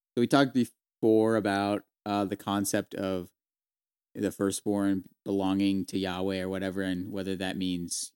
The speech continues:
actual sacrifice or later it start, it im-, it says that that means that they're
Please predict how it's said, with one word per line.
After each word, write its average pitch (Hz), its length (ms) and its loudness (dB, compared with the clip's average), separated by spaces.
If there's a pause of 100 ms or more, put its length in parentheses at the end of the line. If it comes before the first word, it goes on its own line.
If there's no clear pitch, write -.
(340)
actual 95 320 -6
sacrifice 98 720 -4
or 92 180 -8
later 92 340 -2
it 87 160 -8 (360)
start, 101 340 -2
it 95 140 -4
im-, 92 140 -2 (280)
it - 240 -6
says 107 200 2
that 101 120 0
that 90 160 -2
means 95 360 0
that 95 200 -4
they're 90 340 -6